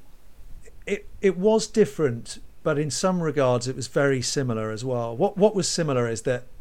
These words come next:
the, the reception that we got varied depending on where we were. So, um, and that's very similar to the U K. There's some people who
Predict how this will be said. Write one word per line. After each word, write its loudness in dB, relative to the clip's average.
the, -2
the -6
reception 0
that -8
we -6
got -2
varied 2
depending -2
on -4
where 2
we -4
were. -8
So, 2
um, -2
and 2
that's 2
very 8
similar 0
to -6
the -4
U -4
K. -2
There's -6
some 0
people 2
who 0